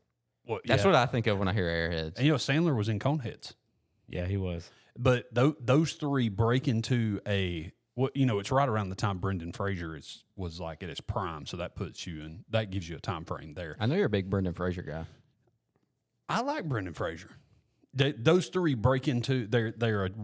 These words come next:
Speaker 1: they're a ro-, heavy, heavy metal rock band trio, and they break into a radio station and hold it hostage in order to get their demo played on the air.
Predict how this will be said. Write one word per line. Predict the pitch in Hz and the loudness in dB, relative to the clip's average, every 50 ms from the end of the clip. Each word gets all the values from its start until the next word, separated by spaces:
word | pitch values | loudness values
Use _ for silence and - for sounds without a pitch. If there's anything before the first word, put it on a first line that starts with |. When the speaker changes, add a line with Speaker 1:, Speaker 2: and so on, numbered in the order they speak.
| 104 - _ - | -10 -10 _ -2
Speaker 1:
they're | 113 123 113 | 0 2 2
a | 98 | 2
ro-, | 98 95 110 117 - | 0 0 0 -2 0
heavy, | - - 143 127 120 113 104 110 - - 107 117 123 | 2 4 4 4 4 2 -2 -4 -4 -2 -2 -2 0
heavy | - - 147 135 120 | 2 2 2 2 4
metal | 117 123 120 113 110 | 2 2 2 2 4
rock | 101 101 113 113 117 | 4 4 2 2 2
band | 127 123 120 113 - | 2 2 2 2 0
trio, | - 135 127 135 139 135 | 0 0 2 2 2 2
and | 113 104 | 2 0
they | 98 | 0
break | 92 90 101 113 117 120 110 - | -2 0 0 2 2 2 0 0
into | 117 110 107 104 - 117 110 104 101 95 92 90 - - _ _ _ _ - | 0 -2 -2 -2 -2 0 0 0 0 0 -2 -4 -8 -12 _ _ _ _ -4
a | 107 98 | -4 -2
radio | 90 95 104 110 110 110 98 90 | 0 0 2 2 2 2 2 0
station | 87 - - 101 95 90 - - 85 82 80 76 - | 0 0 0 0 0 -2 -2 -4 -4 -4 -6 -6 -8
and | 92 87 | -8 -6
hold | 85 - 123 120 110 104 | 0 2 2 2 2 0
it | 90 - | -2 -2
hostage | - 107 98 101 - - - 95 85 90 | 0 0 0 0 0 -2 -4 -4 -4 -2
in | 92 | -2
order | 90 92 90 87 | -2 -2 -2 -4
to | 87 | -4
get | 85 98 98 - | -4 -4 -4 -2
their | 87 85 | -4 -4
demo | 80 98 104 98 92 87 | -2 -2 0 0 -2 -2
played | - - 92 85 85 82 | -4 -4 -4 -6 -6 -6
on | 78 78 | -8 -8
the | 78 78 78 | -8 -8 -8
air. | 69 80 78 - - | -8 -8 -10 -12 -16